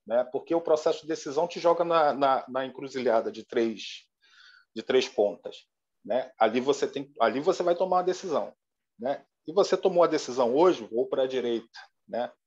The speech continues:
Amanhã, quando você acordar, você tem que tomar nova decisão, reforçar ou reafirmar aquela decisão, "Vou continuar indo pra direita."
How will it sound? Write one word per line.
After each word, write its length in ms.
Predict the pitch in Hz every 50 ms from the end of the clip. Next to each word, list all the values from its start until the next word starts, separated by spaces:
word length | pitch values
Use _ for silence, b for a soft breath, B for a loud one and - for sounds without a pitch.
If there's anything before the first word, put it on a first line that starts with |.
| _ b b b b b -
Amanhã, 360 | 147 - 185 185 175 196 208
quando 180 | 214 214 196
você 100 | - -
acordar, 360 | 175 170 - 139 135 131 151 165
você 120 | - -
tem 100 | - 196
que 60 | 196
tomar 220 | 208 190 185 190 196
nova 200 | 196 196 202 202
decisão, 520 | 202 202 - - 190 160 170 180 175 175 - _ _ _
reforçar 680 | - 139 165 175 - - 185 170 - - 170 170 160 147
ou 120 | 123 131 120
reafirmar 520 | 120 147 180 180 180 - 185 143 156 165
aquela 180 | 170 - 156 156
decisão, 420 | 151 143 - - 123 131 131 120 113
"Vou 200 | 139 147 156 151
continuar 600 | - 156 143 143 - 143 139 139 135 139 135 135
indo 200 | 131 135 131 123
pra 200 | - 131 131 131
direita." 400 | - 135 120 120 127 123 120